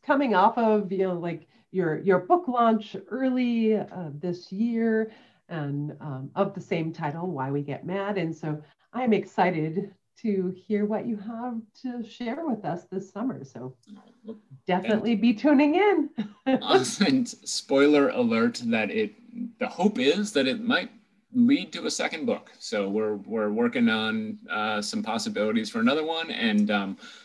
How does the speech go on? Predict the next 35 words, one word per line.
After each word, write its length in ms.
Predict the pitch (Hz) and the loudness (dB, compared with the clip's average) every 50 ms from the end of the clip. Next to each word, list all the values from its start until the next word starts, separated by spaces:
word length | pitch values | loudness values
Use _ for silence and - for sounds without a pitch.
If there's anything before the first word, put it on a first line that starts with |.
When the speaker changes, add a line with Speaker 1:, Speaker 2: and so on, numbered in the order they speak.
| _ _ - | _ _ -2
Speaker 2:
I'm 80 | 110 113 | 0 2
hoping 360 | 120 131 135 135 127 120 113 | 2 4 4 4 4 4 4
some 220 | 104 - 123 120 120 | 4 2 4 6 6
of 200 | 117 107 101 104 | 6 4 4 2
the, 440 | 113 110 107 107 104 104 98 - | 4 4 4 4 4 2 0 -2
some 140 | - - 165 | -4 -2 0
of 100 | 151 135 | 2 2
the 40 | 120 | 4
people 140 | 147 139 131 | 4 2 2
we 120 | 127 120 | 2 0
talk 260 | 117 - 110 107 107 | 0 0 -2 -4 -2
to, 300 | - 123 117 110 107 104 | -2 -2 0 0 2 0
it 120 | 101 101 - | 0 0 -2
might 240 | 101 104 98 92 - _ _ _ | -2 -2 -4 -4 -8 _ _ _
be, 300 | - 107 104 101 101 101 | -6 -4 -2 -2 0 0
uh, 280 | 98 98 92 92 92 90 - _ _ _ | -2 -2 -2 -4 -6 -8 -10 _ _ _
fodder 440 | - - - 104 98 104 101 95 - | -16 -8 -6 -4 -2 -2 -2 -4 -4
for 220 | - - 92 92 | -8 -10 -12 -12
further 360 | - - - 208 190 196 180 160 | -12 -6 -4 -4 -4 -2 -2 -2
discussion. 480 | 147 143 - - - - - - - - _ _ | -2 -2 0 0 0 -2 -2 -6 -14 -16 _ _
So, 300 | - - 95 95 95 - _ - - - - - _ _ _ _ _ 95 | -10 -8 -6 -6 -6 -8 _ -20 -20 -20 -20 -20 _ _ _ _ _ -4
um, 260 | 110 107 101 98 101 | -2 -2 0 -2 -2
and 100 | 98 101 | -4 -4
further 280 | - 117 113 110 110 | -2 0 0 0 0
things 280 | 104 - 104 104 101 - | -2 -2 -4 -4 -4 -4
to 60 | - 104 | -6 -6
write 200 | 101 92 87 87 | -6 -6 -6 -8
about. 300 | 85 - - - - _ _ - | -8 -10 -10 -10 -12 _ _ -18
So 360 | - - - - - - - _ | -14 -10 -10 -10 -10 -10 -10 _
yeah, 300 | 202 240 - 87 76 76 - - - | -4 -2 -2 -4 -6 -8 -14 -16 -16
that 100 | 107 104 | -16 -12
could 160 | - - 107 | -10 -8 -6
be 100 | 101 110 | -6 -8
fun. 360 | 104 - 107 101 95 - 247 - _ _ _ _ _ _ _ _ _ | -8 -8 -8 -10 -10 -10 -14 -18 _ _ _ _ _ _ _ _ _
Speaker 1:
Awesome. 420 | 175 165 156 - - - 151 147 | -2 -2 -2 -4 -10 -14 -14 -14